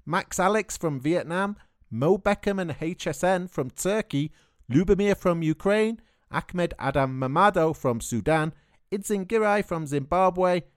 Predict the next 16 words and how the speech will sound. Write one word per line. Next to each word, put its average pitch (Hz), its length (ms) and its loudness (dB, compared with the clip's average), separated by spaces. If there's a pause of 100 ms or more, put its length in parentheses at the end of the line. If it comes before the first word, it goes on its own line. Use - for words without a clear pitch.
(240)
John 214 420 0
Baron 151 460 2
Oliveros 156 840 0
from 117 300 -2
Colombia, 156 640 0 (360)
Marco 147 640 -2
Zapian 175 640 -2
from 127 280 -2
Mexico, 165 640 0 (180)
Emmanuel 139 800 -2
from 151 240 -2
France, 190 600 -4 (320)
Robert 165 480 2
Tavares 175 680 2
from 107 280 -4
Brazil, 110 520 -2